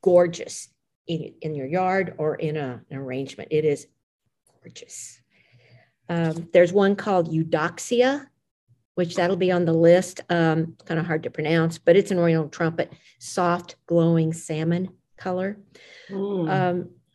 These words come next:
Speaker 1: on the rose lilies, and the first time we ever sold a rose lily, um, well, our first pollen-free lily was, like, in two thousand and three. So that's when they first kind of started. The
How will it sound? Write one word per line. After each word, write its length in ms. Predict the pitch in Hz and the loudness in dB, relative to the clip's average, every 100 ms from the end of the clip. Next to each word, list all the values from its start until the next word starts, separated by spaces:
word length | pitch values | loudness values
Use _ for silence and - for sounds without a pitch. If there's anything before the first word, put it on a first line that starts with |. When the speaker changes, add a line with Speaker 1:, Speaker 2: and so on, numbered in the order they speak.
| - | -4
Speaker 1:
on 160 | 294 330 | 2 4
the 100 | 214 | 6
rose 380 | 208 226 240 | 8 8 6
lilies, 380 | 190 170 165 170 | 6 8 8 4
and 80 | 190 | 0
the 60 | 175 | 0
first 300 | 311 494 - | 2 2 0
time 220 | 226 202 | -2 2
we 180 | 247 302 | 2 4
ever 480 | 220 190 175 170 _ _ _ | 2 2 2 -2 _ _ _
sold 400 | - 214 247 220 | -2 2 2 0
a 60 | |
rose 400 | 160 190 233 - | -2 0 0 -2
lily, 600 | 180 175 170 165 165 165 - _ - | -2 0 0 0 -2 -6 -14 _ -10
um, 520 | 175 165 160 165 - _ _ - | -6 -4 -4 -6 -10 _ _ -2
well, 160 | 185 | 2
our 160 | 175 175 | 2 4
first 340 | 226 226 226 | 6 6 4
pollen-free 680 | - 220 196 170 - 226 254 | -2 0 0 -2 2 2 4
lily 280 | 196 160 160 | 2 2 2
was, 220 | 156 156 | 0 -2
like, 220 | 160 165 | -2 -2
in 160 | 170 160 | -4 -6
two 160 | - 202 | -4 -2
thousand 500 | 202 196 190 196 165 | -2 -2 -2 -4 -4
and 260 | 151 151 - _ _ _ _ _ | -4 -8 -16 _ _ _ _ _
three. 380 | 170 170 262 - - _ _ _ _ | -6 -4 -4 -6 -20 _ _ _ _
So 120 | - | -4
that's 160 | 185 190 | -4 -2
when 100 | 180 | -2
they 160 | 165 165 | -2 2
first 340 | 196 208 - | 2 2 -2
kind 180 | 233 196 | -4 -4
of 80 | 170 | -4
started. 560 | - 180 196 247 247 | -4 -2 2 0 0
The 340 | 170 160 156 | 0 0 0